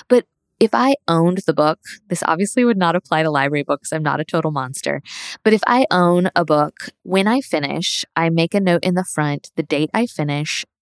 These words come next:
and what I liked or didn't like about it. Now, if I didn't like it, if I, if I hated it, it may not stay in my house. <laughs> Like, like, like, it may make its way to the little free library or to a friend I think might really like it. But I found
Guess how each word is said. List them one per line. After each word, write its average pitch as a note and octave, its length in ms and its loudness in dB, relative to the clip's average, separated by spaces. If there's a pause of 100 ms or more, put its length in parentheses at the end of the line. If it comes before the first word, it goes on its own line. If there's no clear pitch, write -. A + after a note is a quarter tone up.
(160)
and E3 200 2
what D3+ 200 2
I D3 140 2
liked D3 440 0
or E3 60 2
didn't C#3 280 -4
like - 180 -6
about - 240 -8
it. - 80 -4 (280)
Now, E3 120 0
if E3 60 -2
I E3+ 120 4
didn't G3+ 320 0
like D#3+ 240 -2
it, G3 140 0
if F#3 80 -4
I, C#3+ 220 -2 (180)
if D3+ 100 -12
I C#3 60 -10
hated D3+ 360 -2
it, A#3 220 -2 (160)
it G#3 160 2
may A#3 160 2
not F#3 340 2
stay D3 560 0
in D3+ 160 -2
my C#3 120 0
house. C3 260 -4
<laughs> - 40 -6
Like, F#3 180 2 (240)
like, B3+ 220 4 (360)
like, G3+ 160 2
it A3+ 140 2
may A3+ 180 4
make G3 200 2
its F#3+ 120 -4
way F3 140 4
to E3 140 -2
the D3 60 -6
little D3 180 -2
free E3 180 -2
library A3 480 2
or A#3+ 140 2
to - 180 0
a D3 60 0
friend C#3+ 340 -4
I C#3+ 100 -2
think C#3 260 -8
might B2+ 180 -4
really C3 200 -4
like - 280 -2
it. - 140 -2 (800)
But B3+ 220 2
I A#3+ 260 4 (220)
found F#3+ 480 0